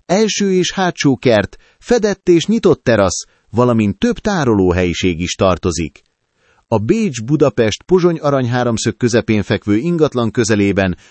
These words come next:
bank, posta, pékség, orvosi rendelő, gyógyszertár, óvoda, iskola, vasútállomás, élelmiszerbolt található, valamint közvetlenül elérhető az M egy, M egy öt A négyes autópálya.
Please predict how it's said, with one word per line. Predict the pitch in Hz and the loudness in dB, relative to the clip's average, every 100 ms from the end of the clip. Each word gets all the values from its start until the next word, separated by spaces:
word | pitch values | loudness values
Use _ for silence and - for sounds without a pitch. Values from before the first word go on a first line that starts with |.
| _ | _
bank, | 117 190 214 190 - _ | -2 0 -2 -8 -14 _
posta, | - 123 - - 113 95 _ _ | -2 0 0 -2 0 0 _ _
pékség, | - 190 190 - 135 101 - | 0 0 0 0 0 0 0
orvosi | 208 233 196 - 151 | 2 2 2 2 2
rendelő, | 139 131 113 98 85 | 2 2 2 2 2
gyógyszertár, | 78 156 180 160 139 127 120 101 - | 2 2 2 2 0 0 0 -2 -2
óvoda, | 190 175 147 123 107 - _ | -2 2 2 4 0 -4 _
iskola, | - 233 - - 185 156 123 _ - | -4 -2 -2 0 2 2 0 _ -4
vasútállomás, | 92 160 202 180 175 160 151 143 143 - | 0 0 0 0 0 2 2 2 -2 -4
élelmiszerbolt | 254 226 131 104 - 104 90 92 85 | -2 0 2 0 0 0 0 -2 0
található, | 95 92 85 82 85 82 71 _ _ - | 0 0 0 -2 -4 -6 -6 _ _ -4
valamint | 190 220 180 160 | 0 2 2 0
közvetlenül | - 254 208 185 160 156 | -4 -2 0 0 0 0
elérhető | 156 170 170 139 135 131 131 | 0 2 2 2 0 2 4
az | 131 113 170 202 | 4 2 -2 0
M | 185 | 0
egy, | 160 135 - 196 | 0 -4 -4 -2
M | 208 | 0
egy | 190 151 | 2 2
öt | 151 | 0
A | - 139 | 0 -2
négyes | 123 101 95 90 | 0 0 0 -2
autópálya. | - 101 90 92 85 82 80 78 | -2 -2 0 -2 -2 -2 -2 -4